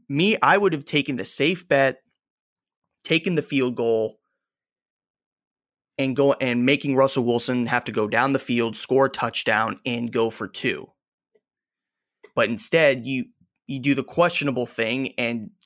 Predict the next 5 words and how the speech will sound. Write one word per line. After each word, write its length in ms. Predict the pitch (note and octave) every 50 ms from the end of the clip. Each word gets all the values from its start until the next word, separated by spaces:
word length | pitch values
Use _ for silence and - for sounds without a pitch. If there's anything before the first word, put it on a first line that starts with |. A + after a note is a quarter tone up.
| - -
go 220 | C3 B2 E3+ E3+
for 320 | - - A#2 A2+ G#2 G2+
it 180 | A2+ A#2 - _ _ _ _ _ _ _ _ _ _ _ _ _ _ _ _ _ _ _ _ _ _ _
and 160 | - B2 A2+ G#2+
fail. 440 | - G#3 A#3 F#3+ - - - -